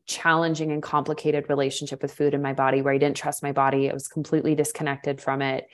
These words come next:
I was com-, completely disconnected from my emotions, how that was playing a part, body image,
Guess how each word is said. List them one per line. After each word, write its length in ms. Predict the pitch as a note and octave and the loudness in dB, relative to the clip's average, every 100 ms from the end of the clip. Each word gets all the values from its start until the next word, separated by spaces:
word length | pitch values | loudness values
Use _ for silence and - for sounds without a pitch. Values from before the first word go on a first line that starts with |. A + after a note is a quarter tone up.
| - - _ D#3+ | -20 -20 _ 2
I 40 | |
was 180 | D#3 - | 2 2
com-, 220 | - D3+ - - - _ | -4 -6 -8 -18 -18 _
completely 300 | G3+ F3+ F3+ | 6 8 8
disconnected 520 | E3+ - E3+ D#3+ D#3 | 4 0 -4 -2 -6
from 120 | D3+ | -4
my 100 | C#3+ | -4
emotions, 600 | C3+ C#3 F3 G3 G3 F3+ | -2 4 6 6 2 -2
how 80 | D#3+ | -2
that 120 | C#3+ | 0
was 120 | - - | -2 -4
playing 180 | D3 | -4
a 60 | C#3+ | -6
part, 480 | - D#3 D3 - - | 0 2 4 2 4
body 340 | F3+ E3+ E3+ | 6 6 4
image, 520 | D#3+ D#3 D#3 D#3 - | 2 2 0 -2 -8